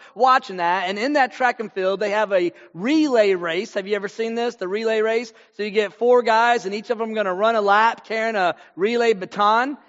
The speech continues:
And after one lap, they're gonna pass it to the next guy. So he's running with the baton, and he goes to pass it. This guy does this little move and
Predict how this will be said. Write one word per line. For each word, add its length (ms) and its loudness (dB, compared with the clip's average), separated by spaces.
And 420 -2
after 280 0
one 260 0
lap, 180 0
they're 100 -6
gonna 140 -6
pass 320 0
it 60 -18
to 100 -6
the 80 -2
next 300 -2
guy. 220 -2
So 180 -8
he's 220 -8
running 260 -2
with 100 -8
the 60 -8
baton, 460 -2
and 120 -6
he 120 -2
goes 240 0
to 60 -8
pass 340 -2
it. 140 -6
This 140 -8
guy 200 -2
does 240 -2
this 240 -4
little 180 -4
move 300 -6
and 160 -8